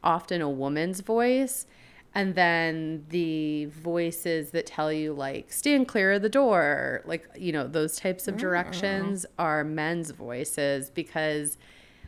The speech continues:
Speaker 1: again, I think it goes back to some psychological bias that we have where we, um, see men as authority figures, and so we're much more willing to take directions from a man's voice, whereas women we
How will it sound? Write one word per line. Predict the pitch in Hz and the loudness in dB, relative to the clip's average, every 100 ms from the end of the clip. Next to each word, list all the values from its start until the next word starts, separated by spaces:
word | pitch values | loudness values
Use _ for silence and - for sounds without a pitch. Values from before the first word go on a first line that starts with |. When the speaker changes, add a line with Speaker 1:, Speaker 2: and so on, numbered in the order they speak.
| - - - | -20 -14 -4
Speaker 1:
again, | 185 185 | 2 4
I | 170 | 4
think | 185 185 | 0 -2
it | 190 - | -2 -2
goes | - 180 | 0 0
back | 165 170 - | 2 0 0
to | |
some | 175 190 170 | -6 -4 -4
psychological | - 170 151 175 180 180 - 175 | -4 -4 0 2 2 0 -6 -6
bias | 160 147 156 165 160 - | -4 -2 0 0 -4 -6
that | 165 | -6
we | 165 165 | -4 -2
have | 165 156 151 151 156 | 0 2 2 0 -2
where | 160 151 151 | 0 2 2
we, | 147 170 170 165 165 165 - - - - - | 0 -2 0 0 0 -4 -10 -20 -20 -18 -4
um, | 185 165 156 151 156 | 0 2 2 0 -4
see | - - 202 | -6 -2 0
men | 175 156 151 160 | 0 0 0 0
as | 160 | -2
authority | 147 - 156 151 156 190 | -4 -8 -4 -2 0 -2
figures, | 196 247 220 247 247 254 254 | 0 0 2 2 4 4 2
and | - 170 165 | 0 -2 0
so | 170 | 0
we're | 160 151 | 0 0
much | 151 - - | -2 -6 -8
more | 170 156 | -6 -4
willing | 147 143 143 147 | -2 -2 -2 -4
to | 147 | -6
take | - - 139 151 - 165 | -10 -4 -4 -4 -14 -8
directions | 160 139 123 - - - 196 202 214 202 | -4 -2 -4 -6 -6 -2 0 0 -2 -6
from | - 220 208 | -4 0 0
a | 208 | 0
man's | 208 202 202 202 208 196 | -2 -2 -2 -2 -4 -4
voice, | 208 208 208 214 208 - | 0 2 2 0 -4 -4
whereas | 175 165 156 160 | -2 0 0 -2
women | 160 160 160 156 151 | -2 0 0 0 0
we | 147 147 | -2 -2